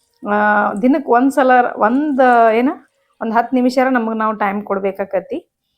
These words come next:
ಆಮ್, ಈ ತರ ನಮ್ದು ಬೆಳಗಿನ ಜ್ಯೂಸ್ ಕುಡಿದದ್ದು ಮುಗಿತೈತಿ. ಆಮೇಲೆ ಬ್ರೇಕ್‌ಫಾಸ್ಟ್ ಏನ್ ರೆಡಿ ಮಾಡೀನಿ ಅಂತ ಅಷ್ಟ ತೋರಿಸ್ತೀನಿ ನಿಮಗ.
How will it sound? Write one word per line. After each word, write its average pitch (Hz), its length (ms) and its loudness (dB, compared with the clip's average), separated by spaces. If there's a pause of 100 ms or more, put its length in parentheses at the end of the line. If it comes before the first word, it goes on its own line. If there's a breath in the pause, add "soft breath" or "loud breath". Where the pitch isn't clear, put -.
(240)
ಆಮ್, 220 640 -4
ಈ 247 140 -4
ತರ 254 160 -2
ನಮ್ದು 240 340 0
ಬೆಳಗಿನ 214 460 -2
ಜ್ಯೂಸ್ 226 680 -6
ಕುಡಿದದ್ದು 208 580 -2
ಮುಗಿತೈತಿ. 208 560 -4
ಆಮೇಲೆ 214 680 0 (840)
ಬ್ರೇಕ್‌ಫಾಸ್ಟ್ 226 500 -2
ಏನ್ 214 260 -2
ರೆಡಿ 208 180 2
ಮಾಡೀನಿ 214 280 0
ಅಂತ 208 160 -4
ಅಷ್ಟ 196 160 -6
ತೋರಿಸ್ತೀನಿ 208 500 -4
ನಿಮಗ. 202 260 -6